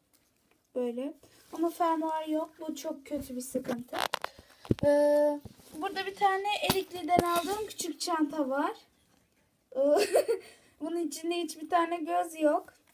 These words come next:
Şurasından şey vardı, koptu, yazık. Neyse. Ee, ee, şey, şurada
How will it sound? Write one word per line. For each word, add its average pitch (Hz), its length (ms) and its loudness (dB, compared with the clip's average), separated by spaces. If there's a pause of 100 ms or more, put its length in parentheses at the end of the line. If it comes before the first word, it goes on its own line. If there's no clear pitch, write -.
(320)
Şurasından 311 800 -4 (160)
şey 311 260 -4
vardı, 262 340 -2
koptu, 294 360 0
yazık. 269 460 -4 (1040)
Neyse. 311 380 -2 (1800)
Ee, 294 300 4 (600)
ee, 285 800 -2
şey, 294 320 -2 (380)
şurada 392 520 0